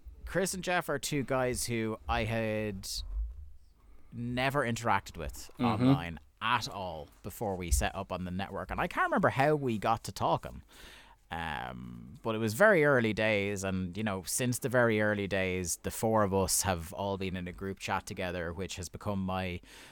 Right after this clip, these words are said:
Speaker 1: like, weekly hangout spot when I watch Dynamite, <laughs> uh, just chatting with the,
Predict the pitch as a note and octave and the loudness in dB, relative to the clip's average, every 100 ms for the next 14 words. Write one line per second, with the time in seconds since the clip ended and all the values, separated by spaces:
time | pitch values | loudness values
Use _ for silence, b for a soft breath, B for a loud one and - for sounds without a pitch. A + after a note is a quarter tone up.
0 | b F2+ E2+ F2+ G#2 G2 - F#2 D#2 G#2 | b -6 -4 -4 -2 -2 0 -2 0 2
1 | G2 F#2+ F2 - F#2+ F2+ - A2 F#2 E2+ | 4 4 2 0 4 4 4 0 0 0
2 | F2 - - G2 G#2 A2+ B2+ A#2+ - - | -2 -2 -2 2 2 4 4 6 6 6
3 | - b b b G#2 F2 D#2+ D#2 - F#2 | 2 b b b -2 0 0 -2 -4 -6
4 | - G2+ F#2+ G#2 F#2+ F2+ F2+ | 0 4 4 2 -6 -4 -4